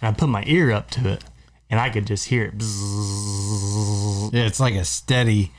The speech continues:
Speaker 2: sound.
Speaker 1: Yeah, and I, I'm just like, "What the, what the hell is this?" So, you know me, I, I get out, and I go out the front,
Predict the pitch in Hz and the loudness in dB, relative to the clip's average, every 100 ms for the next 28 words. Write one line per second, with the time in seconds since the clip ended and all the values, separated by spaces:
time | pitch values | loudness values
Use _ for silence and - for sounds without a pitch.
0 | - - - - - - - - 113 101 | -20 -20 -20 -20 -20 -20 -12 -2 0 0
1 | 92 - - _ _ - - 262 127 95 | -2 -8 -14 _ _ -10 -2 0 0 -4
2 | 120 - - 120 147 147 170 190 165 156 | -10 -10 -2 0 0 0 2 2 2 0
3 | 151 - 320 - - - 349 - 147 147 | -4 -2 -2 -4 -10 -6 -2 0 0 2
4 | 180 160 160 113 98 92 - - - - | 2 2 2 2 -4 -8 -12 -14 -20 -16
5 | - 151 131 123 - - 139 117 107 110 | -4 0 2 2 -4 -2 2 2 2 2
6 | 107 104 101 117 113 113 120 120 113 110 | 0 0 0 0 0 0 0 2 2 4
7 | 110 113 107 107 113 110 110 113 113 - | 2 2 -2 0 2 2 2 0 -6 -4
8 | 113 113 | -2 -4